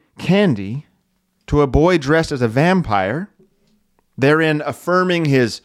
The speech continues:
perhaps questionable choice of costume, or participating in our public school system that has become a den of vampires feeding on the souls of our children,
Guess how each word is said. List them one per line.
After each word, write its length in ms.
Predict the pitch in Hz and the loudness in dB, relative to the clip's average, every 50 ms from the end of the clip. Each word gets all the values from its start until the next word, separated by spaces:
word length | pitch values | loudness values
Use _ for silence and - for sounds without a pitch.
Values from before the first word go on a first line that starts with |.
| _ _ _ _ _ | _ _ _ _ _
perhaps 480 | - 247 233 185 160 175 - - - - | -2 0 2 2 0 -2 -4 -8 -18 -16
questionable 540 | _ - 170 151 143 - - 147 139 139 | _ -2 -2 -2 -2 -2 -4 -2 0 0
choice 280 | 127 - - 123 113 - | -2 0 0 -2 0 -2
of 80 | 107 - | -6 -6
costume, 520 | - - 160 180 175 - - 131 127 127 - - - - _ _ | -2 -2 -2 -2 -2 -2 -4 -4 -4 -4 -8 -20 -20 -20 _ _
or 140 | 170 165 | -2 -2
participating 840 | 165 - 175 160 - 226 233 - 233 226 - 202 202 196 196 190 - | 0 0 -4 0 0 -4 -2 -2 -4 -4 0 0 2 2 2 -2 -2
in 100 | 156 156 | -2 -2
our 140 | 156 147 139 | -2 -2 -2
public 360 | - - 190 180 180 170 - | -2 -4 -2 -2 -2 -4 -4
school 240 | - - - 139 123 | -8 -6 -4 -4 -4
system 520 | - - 113 104 - - 98 98 113 120 - - - - - _ | -2 -4 -6 -6 -4 -4 -4 -4 -4 -6 -10 -20 -20 -20 -20 _
that 100 | - 127 | -4 -4
has 100 | 143 139 | -4 -2
become 400 | 139 147 - - 175 185 180 165 - | -2 -6 -4 -2 -2 -2 -2 0 -2
a 120 | 160 143 | -2 -2
den 460 | 131 120 113 123 170 220 233 214 180 | -2 -2 0 2 2 4 4 2 0
of 260 | 139 - - 117 110 104 | -2 -2 -2 -2 -2 -2
vampires 680 | 98 107 98 98 98 92 - 92 92 92 104 123 131 - | -2 -4 -2 -2 -4 -6 -6 -4 -2 -2 -2 -2 -4 -4
feeding 340 | - - 160 165 165 165 | -2 0 2 2 2 0
on 140 | 156 151 139 | 0 -2 -2
the 80 | 131 123 | -2 -4
souls 420 | - - - 147 147 151 151 127 | -6 -4 -4 -2 0 0 0 -2
of 80 | 131 123 | -2 -2
our 140 | 120 110 107 | -2 -2 -2
children, 720 | - - - - 196 196 190 156 113 92 - - - | -4 -10 -6 -2 0 0 0 0 -2 -8 -10 -10 -18